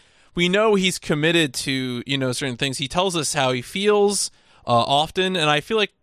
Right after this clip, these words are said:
you know, his, his telling us his feelings isn't just for thematic purposes. I have an idea of him as an earnest and dedicated young man who wants to live up to his father,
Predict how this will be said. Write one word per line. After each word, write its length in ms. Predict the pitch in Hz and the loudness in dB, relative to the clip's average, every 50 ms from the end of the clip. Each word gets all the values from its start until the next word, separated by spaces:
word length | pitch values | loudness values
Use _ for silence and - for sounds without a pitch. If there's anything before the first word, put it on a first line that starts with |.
| _ _ _ - _ | _ _ _ -20 _
you 180 | - 175 180 | -4 0 2
know, 120 | 170 147 120 - | 2 2 2 0
his, 280 | 156 175 190 185 - - - | 0 0 0 0 -2 -10 -2
his 200 | - 214 233 226 | 0 0 0 0
telling 300 | - 226 214 196 196 185 | -2 -2 -2 -2 0 -2
us 220 | 165 151 - - - _ _ | -4 -4 -6 -10 -16 _ _
his 140 | - 135 - - | -12 -12 -10 -6
feelings 260 | 240 233 196 151 - - | -6 -4 -4 -6 -8 -4
isn't 340 | - 202 208 185 202 165 143 | -2 -2 0 0 -2 -4 -6
just 460 | 131 131 151 147 139 131 - - - _ _ _ _ _ _ _ _ _ _ _ _ _ | -2 -2 0 0 0 -4 -8 -12 -14 _ _ _ _ _ _ _ _ _ _ _ _ _
for 320 | - - 156 151 139 139 131 | -4 0 2 4 4 4 2
thematic 540 | - - - 147 139 139 131 131 123 120 - | 0 -2 -4 0 0 2 2 0 -2 -4 -2
purposes. 540 | - 226 254 - - 120 - - 107 110 120 | 0 0 0 0 -2 -6 -6 -6 -6 -6 -4
I 160 | 120 123 131 | -2 2 2
have 180 | 135 135 123 | 2 2 2
an 100 | 135 127 131 | 2 2 2
idea 460 | 123 120 123 117 165 143 143 147 139 | 2 0 -2 -2 -2 0 0 0 0
of 100 | 127 117 | -2 -4
him 360 | - 127 120 117 113 113 117 - _ _ _ _ _ _ _ _ | -6 -6 -6 -6 -6 -8 -10 -12 _ _ _ _ _ _ _ _
as 300 | - 123 123 120 120 113 | -4 -2 -2 -2 -2 -2
an 120 | 123 120 - - | -4 -6 -4 -2
earnest 440 | 131 139 143 143 135 131 - - - | 0 0 2 2 0 0 -2 -2 -4
and 200 | - 123 117 107 | -4 -6 -2 0
dedicated 720 | 127 127 127 135 131 - - 143 123 113 113 113 107 110 - _ | 0 2 2 0 -2 -2 -2 -4 -2 -2 -4 -8 -10 -12 -14 _
young 360 | 120 117 127 127 127 127 120 | -4 -4 -2 -2 -2 -4 -6
man 420 | 117 120 120 123 131 139 139 135 | -4 -4 -4 -4 -4 -4 -6 -6
who 120 | 131 123 117 | -6 -6 -4
wants 240 | 120 120 117 - - | -6 -4 -6 -6 -4
to 120 | - 117 | -4 -4
live 220 | 113 117 123 117 | -4 -4 -2 -2
up 200 | 131 123 - - - | 0 -2 -2 -4 -8
to 200 | - - 117 110 | -8 -6 -6 -4
his 120 | 110 - | -4 -8
father, 720 | - - 151 151 151 151 147 151 147 143 143 139 139 139 | -4 -2 0 2 2 2 2 2 2 2 2 2 0 0